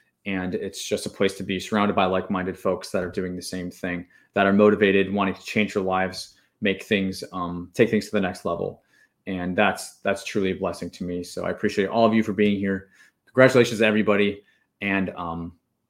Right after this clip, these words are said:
yeah, we'll see you all at the start of the new year. So take care, everybody. We'll go ahead and sign off now. Bye. Merry Christmas. Happy New Year. Happy Hanukkah.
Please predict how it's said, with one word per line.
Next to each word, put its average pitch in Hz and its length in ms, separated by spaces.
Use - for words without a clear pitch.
yeah, 104 240
we'll 104 80
see - 180
you 107 140
all 98 300
at 107 100
the 104 80
start 95 480
of 95 200
the 98 80
new 90 140
year. 92 320
So 90 260
take 117 180
care, 131 140
everybody. 110 400
We'll 101 160
go 104 140
ahead 104 220
and 101 100
sign 101 240
off 98 200
now. 101 380
Bye. 120 440
Merry 107 160
Christmas. 117 480
Happy 107 240
New 107 140
Year. 107 340
Happy 113 220
Hanukkah. 117 580